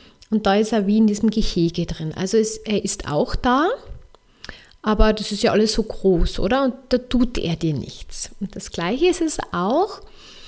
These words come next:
mit deiner Wahrnehmung, wenn du in deinem kleinen Raum drinnen bist und so Angst davor hast, dass das zu viel sein könnte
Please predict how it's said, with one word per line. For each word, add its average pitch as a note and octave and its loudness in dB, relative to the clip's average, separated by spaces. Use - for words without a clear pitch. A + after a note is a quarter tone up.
mit B3 -2
deiner F#3+ 2
Wahrnehmung, G#3+ 4
wenn G#3 2
du F3+ 0
in G#3+ 4
deinem F#3+ 4
kleinen F3 -2
Raum E3 0
drinnen C4 2
bist - -2
und F#3 -4
so E3 -2
Angst D4+ -2
davor A#3 0
hast, C#4+ -4
dass G3+ -6
das - -8
zu - -10
viel D4+ 2
sein B3 2
könnte G#3+ 0